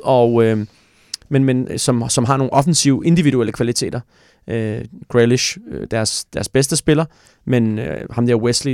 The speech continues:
deres angriber, det har vist sig rigtig, rigtig fint også, og, øh, på, på forskellige tidspunkter har nogle af deres offensive spillere i virkeligheden præsteret rigtig fint. John McGinn, øh,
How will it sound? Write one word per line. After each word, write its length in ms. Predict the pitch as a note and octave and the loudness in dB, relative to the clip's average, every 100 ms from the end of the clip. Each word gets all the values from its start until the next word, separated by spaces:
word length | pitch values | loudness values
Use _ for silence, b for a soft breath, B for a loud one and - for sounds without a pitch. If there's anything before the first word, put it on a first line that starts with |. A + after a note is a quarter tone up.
| A#2 D#2+ | -6 -6
deres 200 | G#2+ A2+ | -4 -4
angriber, 340 | A#2 B2+ - | -4 -4 -4
det 80 | A2+ | -4
har 140 | G#2+ | -4
vist 220 | A#2 A#2 | -6 -4
sig 100 | - | -4
rigtig, 540 | A2 A2 B2+ A#2+ A2 - | -4 -4 -4 -4 -4 -6
rigtig 240 | A#2 A#2+ | -8 -8
fint 240 | - D2 E2 | -8 -8 -8
også, 220 | A#2 - | -6 -4
og, 120 | G#2+ - - | -6 -6 -8
øh, 220 | F2+ D#2+ - b b b b - - - - | -6 -8 -12 b b b b -16 -16 -10 2
på, 80 | F#3 F#3+ - | 6 6 4
på 80 | E3 | 0
forskellige 360 | E3+ A3 F#3+ | 4 6 6
tidspunkter 500 | - F3+ - E3+ C#3+ | 4 0 2 2 2
har 60 | C#3 | 0
nogle 160 | C3+ | 0
af 40 | C#3+ | 2
deres 180 | C3+ C3 | 2 2
offensive 340 | C3+ C#3+ C3+ | -2 -2 -4
spillere 380 | - C3+ C3+ - | -2 -2 -2 -4
i 140 | A#2 | -6
virkeligheden 360 | B2 B2 C3+ B2 | -2 -2 -2 -6
præsteret 320 | - - F#2+ | -8 -4 -2
rigtig 180 | B2+ B2 | -2 -6
fint. 200 | - C#3 | -6 0
John 180 | B2+ B2 | 0 0
McGinn, 380 | A#2 C3+ C3 C#3 b b b b - | 0 2 2 0 b b b b -8
øh, 480 | B2 A2+ A2 G#2 | -6 -4 -4 -6